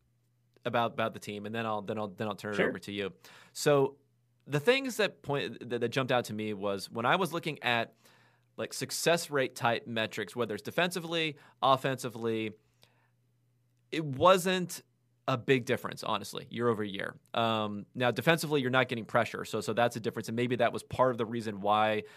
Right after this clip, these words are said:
Speaker 1: from an E P A per play perspective, it's gotten a lot worse on defense, is because you weren't, you weren't, you weren't creating that pressure. But it seems offensively and defensively, a lot of it you could just throw in and say it's a turnover difference, 'cause I, I looked up some numbers on Pro Football Reference, and it was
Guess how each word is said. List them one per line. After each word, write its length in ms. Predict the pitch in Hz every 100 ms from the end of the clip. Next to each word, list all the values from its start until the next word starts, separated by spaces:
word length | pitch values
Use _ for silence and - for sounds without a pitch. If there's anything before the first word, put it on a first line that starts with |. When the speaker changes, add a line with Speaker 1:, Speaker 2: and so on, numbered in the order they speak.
| -
Speaker 1:
from 140 | - 117
an 80 | 107
E 140 | 123
P 140 | 120
A 80 | 113
per 120 | 107 110
play 400 | - 113 113 117
perspective, 760 | 117 107 123 110 - 113 107 - - -
it's 160 | 113
gotten 240 | 113 127 135
a 40 |
lot 200 | 135 139
worse 240 | 143 151
on 120 | 147 143
defense, 440 | 147 147 156 135
is 80 | 104
because 360 | 113 117 113
you 100 | 110
weren't, 260 | 104 110 107
you 100 | 110
weren't, 220 | 107 113 - -
you 120 | 113
weren't 220 | 113 - -
creating 280 | - 117 123
that 160 | 123 -
pressure. 300 | 127 127 117
But 400 | 127 120 117 - -
it 80 | 131
seems 160 | 202 156
offensively 560 | 160 196 190 175 165
and 180 | 117 139
defensively, 640 | 127 120 120 104 110 110 104 - - - _ -
a 40 |
lot 220 | 131 180 233
of 80 |
it 100 | 185
you 100 | 147
could 160 | 139 127
just 380 | 120 120 - - -
throw 360 | 123 131 127
in 180 | 120 117
and 180 | 117 110
say 480 | - 110 107 104 -
it's 160 | 117 120
a 60 |
turnover 420 | - 139 117 92 92
difference, 380 | 95 95 95
'cause 120 | - 113
I, 120 | 120
I 120 | -
looked 180 | 135 143
up 80 | 123
some 100 | 123
numbers 300 | 117 113 107
on 220 | 104 98 - -
Pro 120 | - 127
Football 260 | 123 113
Reference, 440 | 110 110 120 107 117
and 100 | 117
it 60 |
was 260 | 107 104